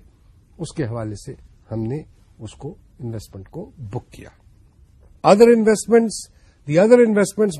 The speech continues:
made by the company are classified for the purpose of measurement into the following categories: held to maturity investments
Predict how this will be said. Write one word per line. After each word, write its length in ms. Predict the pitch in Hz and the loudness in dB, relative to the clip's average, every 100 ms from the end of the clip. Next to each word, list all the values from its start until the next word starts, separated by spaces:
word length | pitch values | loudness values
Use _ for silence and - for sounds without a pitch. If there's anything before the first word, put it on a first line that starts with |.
| 151 | 2
made 200 | 214 190 | 4 4
by 60 | 202 | 2
the 120 | 185 170 | 2 0
company 320 | 170 175 185 175 | -2 0 0 0
are 60 | 160 | -2
classified 640 | 156 160 180 175 175 170 _ _ _ | -4 -4 -8 -6 -6 -6 _ _ _
for 120 | - 147 | -8 -6
the 60 | - 165 | -2 0
purpose 320 | 170 185 165 | 0 -2 -4
of 80 | - 143 | -4 -4
measurement 480 | 143 165 160 165 151 | -4 -4 -6 -6 -10
into 160 | 135 135 | -14 -12
the 60 | 131 - | -10 -6
following 340 | 147 139 143 127 | -4 -4 -4 -4
categories: 560 | 127 131 147 175 180 160 _ _ _ _ 135 | -4 -2 -2 0 -2 -4 _ _ _ _ 2
held 240 | 185 185 | 2 4
to 80 | 196 | 0
maturity 520 | 180 - 175 175 170 170 | 0 0 0 0 -2 -4
investments 580 | 165 165 - 170 165 | -2 -4 -4 -6 -6